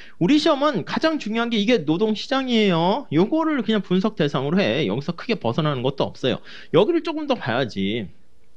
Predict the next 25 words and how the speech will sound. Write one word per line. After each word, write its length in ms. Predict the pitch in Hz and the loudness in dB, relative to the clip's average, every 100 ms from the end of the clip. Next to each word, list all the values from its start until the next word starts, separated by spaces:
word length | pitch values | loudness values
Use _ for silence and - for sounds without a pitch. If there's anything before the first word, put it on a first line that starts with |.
| - - - - - - - - - | -18 -18 -18 -18 -16 -16 -14 -14 -2
얘가 580 | 165 190 214 208 120 - - | 2 4 2 2 -2 -8 -10
챕터 500 | - 226 - 226 214 | -4 -4 0 0 2
이 200 | 151 147 | 0 0
장에서는 800 | 180 175 156 151 127 127 202 254 - - - - - - 262 - - | 0 2 0 0 0 0 -2 -4 -16 -18 -18 -18 -14 -8 -8 -4 0
그래서 540 | 165 160 165 135 107 - | 2 2 2 0 -4 -10
노동 440 | 127 143 151 170 175 | -2 0 2 0 0
공급에 480 | 139 139 160 160 147 | 0 0 2 2 2
대해서 720 | 117 113 117 175 185 202 196 - - - - | 0 0 0 0 2 0 -4 -12 -18 -18 -10
보게 240 | - 110 123 | -2 0 0
됩니다. 540 | 101 92 95 107 117 - - | -2 -4 -2 -2 -4 -10 -8
음, 220 | 120 104 82 - - - - - - - - - - | -4 -2 -4 -14 -18 -18 -18 -18 -16 -16 -16 -12 -8
이렇게요. 600 | 90 - 87 95 185 233 - - - - - - - - - - - - - - - - - - - - - | -6 -6 -2 0 -2 -4 -14 -18 -18 -18 -18 -18 -18 -18 -18 -18 -18 -18 -18 -18 -16 -14 -14 -14 -14 -16 -2
물론 260 | 135 247 254 | 4 6 6
이제 140 | 247 | 2
그 340 | 254 233 233 | 4 4 2
전 260 | 175 151 165 | 0 -2 0
단계에서 600 | 240 247 185 151 143 196 | 0 2 2 2 2 2
우리가 440 | 139 135 135 160 | 0 0 2 2
이 140 | 127 120 | 0 0
노동 340 | 143 180 233 | 2 4 2
시장의 360 | 233 214 202 202 | 2 2 2 2
상태를 500 | - 339 320 320 262 | 0 -4 0 0 0
보게 240 | 170 156 | 0 0
됩니다. 680 | 175 107 113 127 110 95 120 90 | 2 0 0 2 2 2 0 -2
그래서 180 | 117 | -6